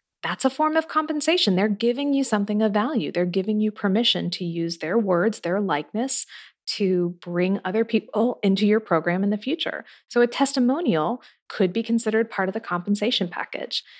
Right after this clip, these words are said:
The other thing too, whether or not they do a testimonial, you'll probably want feedback about the program. What did you like? What didn't you like? What would you like to add? That feedback is valuable as well.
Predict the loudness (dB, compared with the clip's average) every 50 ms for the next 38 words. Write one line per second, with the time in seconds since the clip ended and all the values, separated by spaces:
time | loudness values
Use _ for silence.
0 | -20 -20 -20 _ -6 -2 0 0 0 0 0 -2 0 0 0 0 2 0 0 0
1 | 2 0 0 0 0 0 0 0 0 0 0 2 2 2 0 0 -2 -2 0 0
2 | 0 0 0 -2 -4 -6 -6 -2 -2 0 0 0 0 2 2 2 2 0 -2 -4
3 | -2 -2 -2 -2 -2 -6 -2 -2 -2 0 2 0 2 4 2 2 2 2 0 0
4 | -2 -10 -14 -2 0 2 2 2 2 0 0 0 -2 -6 _ -18 _ _ -2 0
5 | 2 2 2 2 0 0 -2 0 -2 -2 0 -2 -8 -12 -8 -10 -10 -12 -12 -20
6 | _ _ _ -10 -4 -4 0 0 2 2 2 2 4 4 4 4 2 2 2 0
7 | 0 2 2 2 2 2 2 2 0 -2 -4 -6 -6 -6 -6 -6 -6 -8 -6 -6
8 | -4 -2 -2 -2 -2 -4 -6 -2 0 2 2 2 2 0 -2 -6 -12 -20 -20 -20
9 | _ _ _ _ -4 0 0 0 0 -2 -4 -2 0 0 0 0 -2 -2 0 0
10 | -2 -4 -2 0 0 0 0 2 0 2 4 4 4 2 2 0 0 0 -2 -4
11 | -4 -2 -4 -2 -2 -4 -8 -10 -14